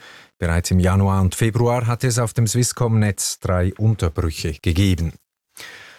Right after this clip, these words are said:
Deutschland verlängert die Regeln des Abstandhaltens wegen des Coronavirus. Die Abstandsregel von eineinhalb Meter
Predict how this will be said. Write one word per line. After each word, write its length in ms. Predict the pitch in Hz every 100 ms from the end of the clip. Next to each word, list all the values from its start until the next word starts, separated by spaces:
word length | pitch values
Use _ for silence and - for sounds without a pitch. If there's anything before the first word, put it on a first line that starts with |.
| - _
Deutschland 560 | - 151 147 147 143 131
verlängert 680 | 143 135 135 139 127 - -
die 80 |
Regeln 420 | 117 127 131 131 110
des 180 | 104
Abstandhaltens 960 | 110 104 - 110 104 107 113 - 131 -
wegen 320 | 113 110 107
des 260 | 101 95 -
Coronavirus. 1040 | - 104 107 117 95 90 85 78 - - -
Die 120 | 82
Abstandsregel 840 | 87 - 104 98 - 107 107 107 110
von 220 | 101 92
eineinhalb 560 | - 107 110 98 104 92
Meter 420 | 110 123 - 120